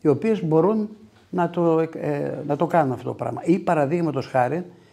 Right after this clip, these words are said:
να ενεργοποιήσουν ερπητικά ένστικτα και βλέπεις κάτι περίεργες, βίαιες καταστάσεις, που λες, «Τώρα, ρε παιδιά, αυτό πώς, τι;»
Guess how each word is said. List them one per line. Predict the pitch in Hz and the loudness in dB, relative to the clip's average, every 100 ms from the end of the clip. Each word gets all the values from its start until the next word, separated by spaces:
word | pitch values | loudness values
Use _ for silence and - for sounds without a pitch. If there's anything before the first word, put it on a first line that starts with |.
| _ - | _ -6
να | 156 | 0
ενεργοποιήσουν | 151 143 143 127 175 180 196 | 2 2 2 2 0 0 -2
ερπητικά | 180 180 175 175 208 | -2 -2 -4 -2 0
ένστικτα | 147 127 - 131 185 | 0 -2 -4 -6 -6
και | 185 180 | -2 -2
βλέπεις | 190 | -2
κάτι | 196 196 | -4 -4
περίεργες, | 190 180 208 180 147 135 - - _ _ _ - | 0 2 2 0 0 -4 -6 -20 _ _ _ -12
βίαιες | 120 127 170 160 160 | -2 6 6 6 2
καταστάσεις, | 139 135 127 151 135 - 131 147 - _ _ | -2 -2 -2 0 0 -4 -10 -10 -16 _ _
που | 202 | -6
λες, | 220 | -4
«Τώρα, | - 226 214 | -2 -2 -2
ρε | |
παιδιά, | 202 196 220 | -2 -2 -4
αυτό | 208 - 240 233 _ _ _ _ _ | -4 -4 -6 -6 _ _ _ _ _
πώς, | 190 143 - - | -2 -2 -4 -10
τι;» | - 165 | 0 0